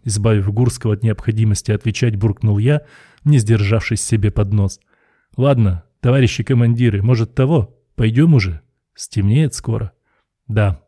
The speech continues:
пора». Поручик решительно поднялся на ноги и с удивлением уставился на чего-то мнущегося танкиста.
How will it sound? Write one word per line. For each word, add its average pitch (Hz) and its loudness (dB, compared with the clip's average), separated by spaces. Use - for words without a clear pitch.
пора». 107 0
Поручик 120 -2
решительно 120 -2
поднялся 107 0
на 107 2
ноги 95 -4
и 165 2
с - 0
удивлением 127 4
уставился 123 2
на 107 2
чего-то 110 0
мнущегося 104 0
танкиста. 101 -4